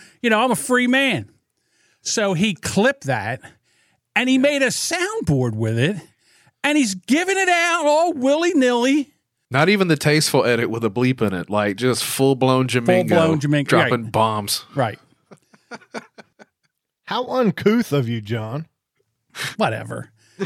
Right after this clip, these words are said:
Speaker 1: So, like, like you've n-, you don't say it every time somebody cuts you off.
Speaker 2: Now give them the ironic part, John, 'cause this is the thing, is they got into a whole deal with this steel-toed dickhead or whatever, and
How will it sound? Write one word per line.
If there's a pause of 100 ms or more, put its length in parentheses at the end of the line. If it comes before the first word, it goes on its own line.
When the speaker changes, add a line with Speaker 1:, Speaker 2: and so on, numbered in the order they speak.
(160)
Speaker 1:
So, (800)
like,
like
you've
n-,
you
don't
say
it
every
time
somebody
cuts
you
off. (400)
Speaker 2:
Now
give
them
the
ironic
part,
John,
'cause
this
is
the
thing,
is
they
got
into
a
whole
deal
with
this
steel-toed
dickhead
or
whatever,
and